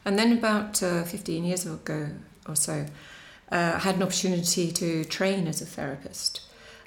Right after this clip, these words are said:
And because I'd found that over the years, so many people had come to me and sort of wanted me to sit and chat with them and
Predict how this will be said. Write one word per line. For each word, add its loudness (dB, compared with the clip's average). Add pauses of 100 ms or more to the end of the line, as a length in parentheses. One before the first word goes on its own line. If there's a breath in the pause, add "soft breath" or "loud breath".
(100)
And 2
because 0
I'd 0
found 2
that 0
over 0
the 0
years, 2
so 0
many -2
people -4
had -2
come 2
to 0
me 2
and -2
sort -2
of -8
wanted 2
me 4
to 0
sit 0
and 0
chat -2
with -2
them 2
and -4